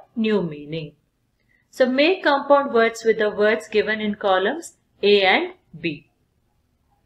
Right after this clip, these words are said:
So it's like match the following. Boy. Boyhood. G. G is the answer. Boyhood. Time. What is the answer?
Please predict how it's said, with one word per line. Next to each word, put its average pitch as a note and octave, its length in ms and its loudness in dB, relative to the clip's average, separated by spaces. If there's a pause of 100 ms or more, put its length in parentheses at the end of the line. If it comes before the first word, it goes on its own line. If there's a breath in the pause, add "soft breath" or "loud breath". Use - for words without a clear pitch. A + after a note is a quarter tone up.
(340)
So A3+ 120 -4
it's G#3+ 220 0
like A3 260 2
match F3+ 320 0
the A3 120 -2
following. G3 580 0 (420)
Boy. G3+ 560 2 (960)
Boyhood. G#3+ 1400 0 (480)
G. F#3+ 440 -6 (400)
G G#3 240 2
is F3+ 160 -2
the A3+ 220 -2
answer. E3 480 -6
Boyhood. F3 580 0 (640)
Time. C4+ 520 4 (640)
What G#3+ 180 -8
is B3 120 -2
the C4 60 2
answer? A#3+ 500 0